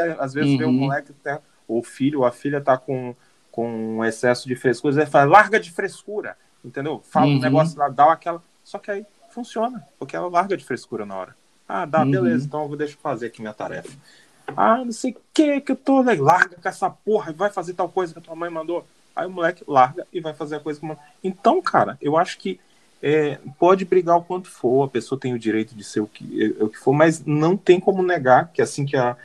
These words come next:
Speaker 1: a estrutura familiar tradicional, ela é extremamente benéfica, cara, porque você, até pro cara ser viado, ele tem que ter uma figura <clears throat> paterna e, e materna estruturada, pra ele saber o
Speaker 2: Sim.
Speaker 1: que que ele quer daquilo ali, entendeu? Pro, até pro cara
Speaker 2: Uhum.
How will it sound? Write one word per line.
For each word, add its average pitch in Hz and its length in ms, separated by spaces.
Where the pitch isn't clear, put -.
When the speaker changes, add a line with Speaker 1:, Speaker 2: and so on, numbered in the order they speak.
Speaker 1:
a 117 80
estrutura 127 500
familiar 135 480
tradicional, 120 800
ela 151 280
é 214 40
extremamente 196 720
benéfica, 190 540
cara, 107 300
porque - 240
você, 151 360
até 143 340
pro 190 160
cara 170 320
ser 165 340
viado, 135 400
ele 165 140
tem 165 180
que - 160
ter - 80
uma 165 160
figura 156 460
<clears throat> - 80
paterna 143 720
e, 170 220
e 175 100
materna 170 480
estruturada, 170 460
pra 160 100
ele 147 80
saber 147 240
o - 40
Speaker 2:
Sim. 120 140
Speaker 1:
que 151 40
que 190 60
ele 180 120
quer 170 200
daquilo 175 300
ali, 190 260
entendeu? 123 320
Pro, - 180
até 127 220
pro 359 140
cara 175 180
Speaker 2:
Uhum. 139 80